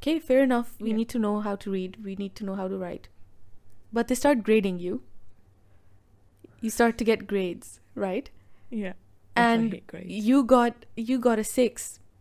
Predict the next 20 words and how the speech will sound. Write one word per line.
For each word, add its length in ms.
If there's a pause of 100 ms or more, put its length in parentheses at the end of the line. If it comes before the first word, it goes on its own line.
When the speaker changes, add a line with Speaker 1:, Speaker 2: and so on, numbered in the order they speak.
(280)
Speaker 1:
but 180
your 140
friend 360
got 140
a 60
ten. 500 (260)
So 480 (540)
that 220
means 280
that 160
you're 240
a 60
six 500
and 120
your 120
friend 220
is 80
a 40
ten. 380 (1160)
Speaker 2:
Uh-huh. 300